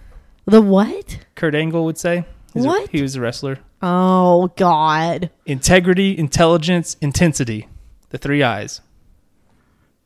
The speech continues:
Speaker 1: Anyways.
Speaker 2: Yeah. He's an Olympic gold medalist.
Speaker 1: In what?
Speaker 2: Wrestling.
Speaker 1: Oh.
Speaker 2: Yeah.
Speaker 1: Makes sense.
Speaker 2: <laughs> Like actual wrestling.
Speaker 1: Would, would go to show.
Speaker 2: Yeah.
Speaker 1: Would, would make, stand a reason.
Speaker 2: He did it with a broken freaking neck.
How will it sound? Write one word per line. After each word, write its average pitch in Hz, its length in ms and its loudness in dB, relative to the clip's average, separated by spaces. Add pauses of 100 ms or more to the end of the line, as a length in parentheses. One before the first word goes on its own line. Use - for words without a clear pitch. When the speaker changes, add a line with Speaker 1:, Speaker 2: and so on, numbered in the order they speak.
(160)
Speaker 1:
Anyways. 190 560 2
Speaker 2:
Yeah. 147 480 2 (260)
He's 294 220 0
an 311 100 4
Olympic 190 320 2
gold 180 220 -2
medalist. 160 500 -4 (400)
Speaker 1:
In 233 200 0
what? 302 320 -4 (280)
Speaker 2:
Wrestling. 147 460 -4 (340)
Speaker 1:
Oh. 196 500 -4 (240)
Speaker 2:
Yeah. 131 260 -4 (400)
Speaker 1:
Makes 214 220 -2
sense. 220 500 0
Speaker 2:
<laughs> 214 60 -2 (460)
Like 147 200 2
actual 156 460 0
wrestling. 123 460 -2
Speaker 1:
Would, 214 320 2
would 220 180 0
go 226 160 6
to 220 80 4
show. 185 420 2 (140)
Speaker 2:
Yeah. 175 300 0
Speaker 1:
Would, 202 160 0
would 202 200 2
make, 208 200 2
stand 214 260 0
a 196 60 0
reason. 185 280 -2
Speaker 2:
He 208 60 2
did 226 160 0
it 233 60 0
with 208 120 2
a 175 60 4
broken 170 400 4
freaking 160 460 -2
neck. 175 500 -2